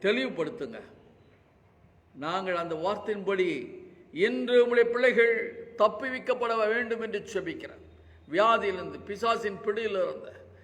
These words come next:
ஆண்டவர் பலவிதமான கடன் தொல்லையிலிருந்து தப்புவிக்கும்படியான வழியை இப்பொழுது அமைத்து தரும்படியா செபிக்கிறேன். ஒரு நாள் உம்முடைய பிள்ளைகள் வெட்கப்பட்டு, ஆண்டவரே, கூனி குறுகி இந்த சமூகத்துல, ஆண்டவரே, இருக்கக்கூடாது.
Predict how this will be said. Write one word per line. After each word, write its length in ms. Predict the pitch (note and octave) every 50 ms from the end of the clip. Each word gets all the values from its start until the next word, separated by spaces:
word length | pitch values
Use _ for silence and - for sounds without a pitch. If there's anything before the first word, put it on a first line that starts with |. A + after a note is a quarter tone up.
| - - - -
ஆண்டவர் 300 | - D#3+ G#3 A#3 A3+ A3+
பலவிதமான 580 | A3+ A3+ B3 B3 B3 B3 A#3+ A3+ A3+ A3 G#3+ G3+
கடன் 380 | - G#3 G#3+ A3 A#3+ A3+ -
தொல்லையிலிருந்து 680 | - A#3+ A#3+ B3+ B3+ B3+ B3+ B3 A#3+ A#3+ A#3 A3 F#3+ E3 D#3 - - - - - - -
தப்புவிக்கும்படியான 1200 | - - C4 C4+ C4 D4+ D4 C#4+ C#4 C#4 C4+ C#4 C#4 C4+ C4 B3+ C4 B3+ A#3+ A#3 A#3 G#3+ G3+ F#3 E3+
வழியை 520 | G3+ B3 C4+ C#4+ C#4 C4 B3+ A#3+ A3+ A#3
இப்பொழுது 600 | A#3+ A#3+ - - A#3+ A3 G3+ G3 G3 F#3 F3 E3
அமைத்து 360 | D#3 F3 G3 G#3+ A3 G3+ G3+
தரும்படியா 720 | F#3 F#3+ F#3+ F3+ F3+ F3+ F3+ E3+ E3+ D#3+ D#3+ D#3 C#3+ C3+ C3 - - -
செபிக்கிறேன். 320 | - C#3 - - - - - - - - _ _ _ _ _ _ _ _ _ _ _ _ _ -
ஒரு 540 | C#3 F#3 A#3+ C4 C4 B3+ B3 - G#3+ F3+
நாள் 280 | E3+ F3 F#3 A3 C4 C4
உம்முடைய 100 | B3 A#3+
பிள்ளைகள் 480 | A3 G#3 G3+ G3+ G#3 A3 A3+ A3 G3+ F#3
வெட்கப்பட்டு, 960 | F3+ G3 F#3+ F#3+ A3+ G#3 G3+ F#3+ E3 D#3 - F3 E3+ D#3 C#3+ B2+ - - - - - - - _ _ -
ஆண்டவரே, 580 | D#3 E3+ F3+ F3+ F3+ F#3 F#3 G3 G#3 G3+ F3+
கூனி 360 | D#3+ F#3+ B3 B3+ A#3+ A3+ G#3+
குறுகி 720 | - - - A3+ A#3 A#3+ A#3 G3+ G3 F3+ E3 - - - - - - - -
இந்த 100 | D#3+ E3 -
சமூகத்துல, 720 | G#3+ B3 B3 A#3+ A#3 A3+ A3+ G#3 G3 F#3+ F#3 D#3+ C3+ - - - - - - - - - - _ _ _ - -
ஆண்டவரே, 420 | D#3 F3 G3 G3 G3+ G3+ G#3 A3+
இருக்கக்கூடாது. 920 | A3+ G3+ G3+ A3+ B3 A3+ - A3+ G3 - - - A3 - G#3+ E3+ C#3+ -